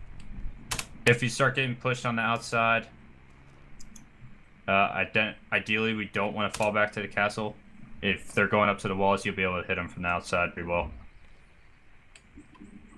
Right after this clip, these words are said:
Any questions? Hey,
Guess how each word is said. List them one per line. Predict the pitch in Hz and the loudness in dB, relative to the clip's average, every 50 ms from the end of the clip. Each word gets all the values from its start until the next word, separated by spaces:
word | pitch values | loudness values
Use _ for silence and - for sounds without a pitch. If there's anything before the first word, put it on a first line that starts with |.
| - - - - | -18 -6 2 6
Any | 123 120 120 120 120 123 120 117 | 8 8 10 10 8 8 6 2
questions? | - 113 98 - - 87 - - - - - - - - - - - - - - - - - - - - - - - - - - - - - - - - - - - - - - - - - - - - - - - - - - - - | 0 -2 -4 -4 -6 -12 -18 -18 -20 -20 -20 -20 -20 -20 -18 -18 -18 -18 -20 -20 -20 -20 -20 -20 -20 -20 -20 -20 -20 -20 -20 -20 -20 -20 -20 -20 -20 -20 -20 -20 -20 -16 -16 -16 -16 -16 -18 -20 -20 -20 -20 -20 -20 -20 -20 -12 -2 2
Hey, | 147 147 139 123 - | 4 4 4 2 0